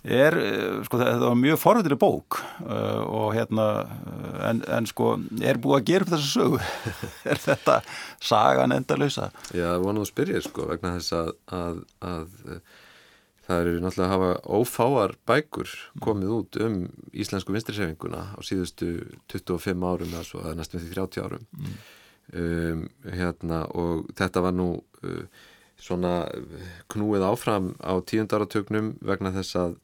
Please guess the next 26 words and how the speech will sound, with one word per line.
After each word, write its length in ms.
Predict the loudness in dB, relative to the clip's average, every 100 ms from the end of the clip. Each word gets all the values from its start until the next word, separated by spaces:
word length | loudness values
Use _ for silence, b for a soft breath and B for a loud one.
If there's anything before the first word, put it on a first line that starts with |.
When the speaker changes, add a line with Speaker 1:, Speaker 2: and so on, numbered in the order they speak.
| _
Speaker 2:
að 280 | -6 -6 -8 -12 -8
eftir 420 | -8 -4 -4 -4 -12
hrun 200 | -8 -6
Sovétríkjanna 560 | 0 0 0 -4 -4 -2
þá 100 | -2
urðu 280 | -2 -2 -2
svo, 140 | -4 -4 -8 -20 _ -20 -16 -14 -14 -14 -12 -12
urðu 280 | -8 -6 -4
svo 80 | -4
miklar 240 | -2 -2
heimildir 480 | 0 0 -2 -2 0
aðgengilegar 560 | 0 0 -2 -2 -2 -4 -8
Speaker 1:
Mhm. 280 | -6 -6 -8 B B B B B -2
Speaker 2:
um 280 | 0 0 -2 -6 -4
tengsl, 580 | -2 0 -4 -6 -10 -14
eh, 260 | -12 -10 -10
kommúnistana 580 | -4 -2 -2 -2 -2 0
við, 320 | 2 2 2 -4 -12
eh, 880 | -8 -6 -6 -8 -12 -16 -18 -18 -16
Sovétríkin 720 | -4 0 0 0 -2 -2 -2
og 80 | 0
sovéska 320 | -2 -2 -2
kommúnistaflokkin 1120 | -2 -2 -4 -6 -4 -6 -4 -4 -4 -4 -6
og 20 |
Komintern 580 | -4 -4 -2 0 0 0
og, 140 | -2